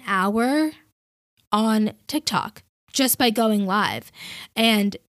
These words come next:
you know, the fact that, the fact that there are people out there who are making this kind of money should let you know that, okay,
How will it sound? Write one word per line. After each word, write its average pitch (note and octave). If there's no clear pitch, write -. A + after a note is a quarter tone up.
you G#3+
know, G#3
the A3
fact A3+
that, -
the A#3
fact G#3+
that D4
there B3+
are G#3+
people A3+
out F#3
there A3+
who A3
are F#3+
making G#3+
this A3+
kind G#3+
of G#3
money A3+
should -
let B3+
you A3+
know A#3
that, G3
okay, G#3